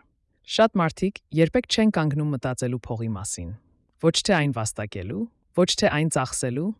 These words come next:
այլ իրականում մտածելու, ինչ է դա և ինչպես է աշխատում։ Սա կարող է տարօրինակ հնչել, բայց դա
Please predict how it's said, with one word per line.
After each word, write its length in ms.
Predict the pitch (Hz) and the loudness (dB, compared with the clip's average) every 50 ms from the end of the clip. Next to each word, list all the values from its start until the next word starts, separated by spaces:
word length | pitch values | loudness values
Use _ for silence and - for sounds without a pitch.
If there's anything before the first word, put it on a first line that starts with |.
| _ _ _ | _ _ _
այլ 260 | - 160 170 185 180 175 | 0 2 4 4 4 4
իրականում 460 | 156 151 147 - 156 156 175 185 175 | 2 2 2 2 0 2 2 2 2
մտածելու, 580 | 151 - 127 120 - - 117 107 107 117 139 170 - _ _ _ _ _ - | 2 0 -2 -4 -4 -4 -6 -6 -6 -6 -6 -8 -10 _ _ _ _ _ 2
ինչ 180 | 185 185 175 - | 4 4 4 4
է 120 | - 117 | 0 -4
դա 180 | 113 113 87 87 - - _ _ _ _ _ _ _ - | -4 -6 -8 -8 -10 -14 _ _ _ _ _ _ _ -4
և 200 | 147 151 139 - | -2 -2 -2 0
ինչպես 400 | - 156 147 - - - 160 147 | -2 -2 -2 0 2 2 2 2
է 120 | - 139 - | 2 -2 -4
աշխատում։ 560 | 87 87 - - - 98 95 - - 78 82 95 - _ _ _ _ _ _ _ _ _ - | -4 -4 -6 -8 -8 -12 -12 -12 -12 -12 -12 -14 -16 _ _ _ _ _ _ _ _ _ -6
Սա 180 | - - 226 254 | 0 2 2 4
կարող 300 | - - 214 208 208 185 | 6 6 6 6 6 4
է 80 | 190 - | 2 0
տարօրինակ 580 | - 139 131 127 127 123 123 120 123 123 120 - | 0 -2 -2 -2 -2 -2 -2 -2 -4 -4 -6 -6
հնչել, 440 | - - 113 110 - - 95 - 120 - _ _ _ _ _ _ _ | -6 -6 -6 -6 -6 -8 -10 -12 -14 -18 _ _ _ _ _ _ _
բայց 220 | _ - 131 139 131 | _ -6 -6 -6 -4
դա 160 | 139 135 151 | -2 0 0